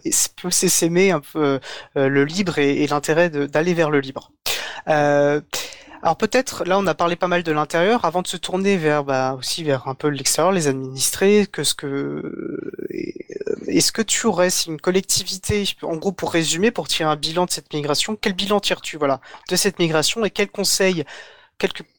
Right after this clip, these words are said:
points clés tu donnerais à une collectivité qui voudrait se lancer, euh, qui voulait se lancer dans cette démarche ?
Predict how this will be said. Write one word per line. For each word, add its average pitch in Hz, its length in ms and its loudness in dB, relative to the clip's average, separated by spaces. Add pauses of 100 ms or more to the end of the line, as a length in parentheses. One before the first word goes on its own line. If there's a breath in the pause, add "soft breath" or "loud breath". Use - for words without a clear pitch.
(340)
points 208 140 2
clés 233 220 0
tu - 160 -6
donnerais 180 380 4
à - 20 2
une 165 120 -2
collectivité 170 640 -6
qui - 140 -8
voudrait 151 260 -2
se - 200 0
lancer, 175 380 0
euh, 139 500 -2
qui - 100 -10
voulait 151 180 0
se - 220 0
lancer 170 220 0
dans 165 80 2
cette 147 160 -2
démarche ? 135 440 0